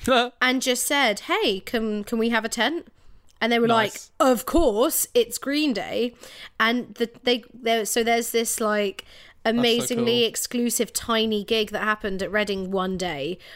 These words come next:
Speaker 2: where Green Day
Speaker 1: Yeah.
Speaker 2: showed up and only about two hundred people could fit in the tent.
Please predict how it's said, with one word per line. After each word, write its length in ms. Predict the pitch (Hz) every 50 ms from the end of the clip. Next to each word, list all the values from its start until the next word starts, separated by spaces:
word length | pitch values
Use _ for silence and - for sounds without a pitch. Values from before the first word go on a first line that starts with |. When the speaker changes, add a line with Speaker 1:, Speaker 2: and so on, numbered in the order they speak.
| - _
Speaker 2:
where 200 | - 208 202 208
Green 260 | 202 220 226 220 214
Day 140 | 214 147 165
Speaker 1:
Yeah. 40 | 190
Speaker 2:
showed 400 | 214 180 - 220 202 202 196 214
up 420 | 202 190 185 170 - - - - - -
and 160 | 214 208 214
only 220 | 214 214 214 208
about 240 | 208 202 202 190 -
two 220 | - - 220 208 208
hundred 340 | 208 202 202 - 190 180
people 320 | - - 208 202 - 202 180
could 160 | - 190 175
fit 220 | - - 214 190
in 100 | - 185
the 80 | 185 180
tent. 380 | - - 208 185 180 175 170